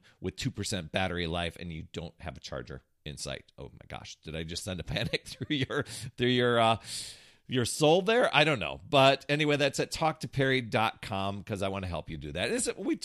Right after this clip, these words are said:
we just chat about fifteen minutes, so I can help you out, give you three strategies so that you can reclaim your time, boost your energy, and make yourself a priority. So, um, people who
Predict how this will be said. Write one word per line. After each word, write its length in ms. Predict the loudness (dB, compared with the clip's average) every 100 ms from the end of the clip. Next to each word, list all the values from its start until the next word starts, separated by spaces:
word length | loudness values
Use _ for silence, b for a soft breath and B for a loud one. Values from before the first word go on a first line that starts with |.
| -4
we 120 | -4
just 300 | -4 -8 -8
chat 180 | -8 -8
about 240 | -12 -14
fifteen 420 | -16 -14 -16 -14
minutes, 340 | -16 -18 -16 -10
so 280 | -8 -8 -12 -10
I 140 | -8
can 160 | -6 -4
help 240 | -4 -2
you 80 | 0
out, 180 | 0 0
give 120 | 0
you 60 | 0
three 200 | 0 -2
strategies 640 | 2 2 2 -2 -6 -8 -16 -20 -20 _ _ -20 -10
so 180 | -6
that 80 | -6
you 80 | -4
can 220 | -2 -4 B B B -4
reclaim 440 | -4 -2 0 -2
your 80 | -2
time, 540 | -6 -2 0 0 -2 -8 b -6
boost 320 | -2 -2 -2
your 120 | -2
energy, 520 | -2 -4 -6 -4 -4 -4
and 300 | -4 -4 -4
make 180 | -6
yourself 300 | -6 -6 -6
a 80 | -8
priority. 600 | -10 -8 -6 -8 -10 -12
So, 360 | -10 -8 -8 -10 B B B -4
um, 320 | 0 0 0 -8 _ _ _
people 460 | -4 -4 -4 -6 -8 _ _ -2
who 260 | 0 0